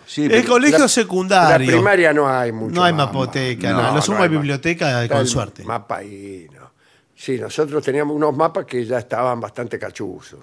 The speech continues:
Speaker 1: Sí.
Speaker 2: Mm.
Speaker 3: Pero estaban, ¿no? Globos
Speaker 2: Y
Speaker 3: terráqueos.
Speaker 2: Sí.
Speaker 1: Sí, señor.
Speaker 3: Sí.
Speaker 2: El mapa ciego estaba de, que venía, eh, también enrollado, que era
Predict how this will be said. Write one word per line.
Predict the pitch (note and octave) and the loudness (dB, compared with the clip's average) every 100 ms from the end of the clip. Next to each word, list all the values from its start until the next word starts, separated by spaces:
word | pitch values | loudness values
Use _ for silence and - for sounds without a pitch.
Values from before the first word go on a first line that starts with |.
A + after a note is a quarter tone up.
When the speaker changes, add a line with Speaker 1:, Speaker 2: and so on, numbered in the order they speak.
| - | -8
Speaker 1:
Sí. | F#2+ F2+ | -4 -2
Speaker 2:
Mm. | C3+ A#2 E2 _ - | -4 -6 -10 _ -2
Speaker 3:
Pero | C3+ D#3+ | 2 2
estaban, | - A2+ E2+ - - B2 | 2 -4 -8 -10 -16 -20
¿no? | - E2 _ _ _ _ _ _ _ _ _ _ _ _ - | -18 -20 _ _ _ _ _ _ _ _ _ _ _ _ 0
Globos | C#3+ C#3 A2+ | 4 4 2
Speaker 2:
Y | |
Speaker 3:
terráqueos. | C3 A2+ D3 D3+ C#3 - C3 A#2+ A2 | -4 -2 2 4 4 0 0 2 0
Speaker 2:
Sí. | - C3+ C3+ B2 F#2+ - _ | -4 -4 -2 -2 -6 -12 _
Speaker 1:
Sí, | G2+ | -10
señor. | - E2+ F2 F#2+ E2+ D2 | -6 -6 -2 -2 -4 -2
Speaker 3:
Sí. | |
Speaker 2:
El | D#3 | 0
mapa | A3+ A3+ G#3+ | 2 2 2
ciego | - B3 C4+ D3 B2+ | 0 2 2 2 0
estaba | A#2 C3+ B2+ B2 A#2+ | -2 0 2 2 0
de, | A#2+ A#2 A#2 A2+ A2 G#2+ | -2 -4 -4 -4 -6 -6
que | B2+ | -6
venía, | C3 D3+ E3 | -4 -2 -2
eh, | C#3+ C#3+ - _ - _ _ _ | -2 -8 -14 _ -20 _ _ _
también | - C3+ F3+ | -8 -4 -2
enrollado, | D#3 C3 C3 D3 B2+ B2 | -2 -2 -4 -2 -2 -2
que | B2 | -4
era | C#3+ C3+ | -6 -6